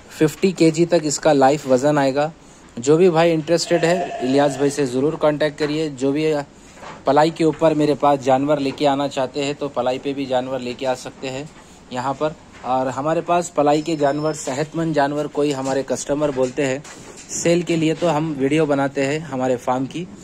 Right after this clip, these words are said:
Sale के लिए। झालर पट्टी देखो आप, सीना देखो माशाल्लाह, बहुत प्यारा बकरा है। बीस हज़ार रुपये में ये बकरा मिल जाएगा आप लोगों को। जो भी भाई interested है,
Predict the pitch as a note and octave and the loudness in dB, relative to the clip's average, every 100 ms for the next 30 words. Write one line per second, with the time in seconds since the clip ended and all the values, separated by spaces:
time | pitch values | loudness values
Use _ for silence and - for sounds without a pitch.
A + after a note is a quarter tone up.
0 | - - - - D3+ D3 D3 C#3 D3+ A#2+ | -18 -16 -10 0 2 2 0 0 0 0
1 | B2+ D3+ D3 C3+ D3 C#3+ C3 C3+ C3+ - | 2 2 0 -4 -2 -2 0 0 -2 -4
2 | C3+ C#3 C#3+ B2+ A2+ C3 A#2+ - C3 A#2+ | -8 -6 -4 -6 -8 -8 -6 -4 -4 -4
3 | B2+ - - - - - - A#2+ C#3 - | -6 -12 -16 -20 -20 -20 -10 -4 -4 -2
4 | E3 D#3+ D#3 C#3+ D3 D3+ D3 F3 - - | 2 4 4 2 2 2 2 -4 -16 -20
5 | - - A#2+ E3 F#3+ E3 D3+ E3+ D#3+ E3 | -20 -14 -2 -2 0 0 4 4 4 0
6 | E3 E3 D3+ C3+ C#3+ D3+ C3+ C3 D3 D3 | 0 0 -2 -2 0 -2 -2 2 2 4
7 | C#3 C3 C3+ C#3 C#3+ C3+ C3+ C#3+ D3 C#3+ | 4 2 -2 -8 -8 -6 -4 -2 -2 0
8 | C#3+ B2+ C#3 - G3 D3+ F3+ | 0 -2 -4 -2 -2 0 -2